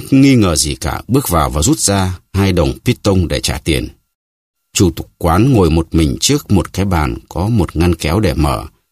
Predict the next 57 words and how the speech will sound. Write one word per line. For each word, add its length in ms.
Hắn 200
cầm 200
lấy 100
tiền 320
của 100
Athos, 440
lật 180
đi 140
lật 200
lại 280
trong 180
lòng 160
bàn 120
tay, 200
rồi 120
đột 180
nhiên, 220
hắn 120
kêu 200
lên 220
là 120
tiền 200
giả 360
và 100
tuyên 160
bố 120
sẽ 100
cho 180
bắt 140
Athos 420
và 80
hai 120
người 200
cùng 220
đi 200
về 160
tội 260
làm 200
bạc 200
giả. 280
Athos 300
sấn 260
đến 320
về 100
phía 140
hắn 200
và 140
quát, 240
"Đồ 200
quái 240
quỷ, 300
tao 120
cắt 220
tai 160
mày 140
bây 80
giờ." 180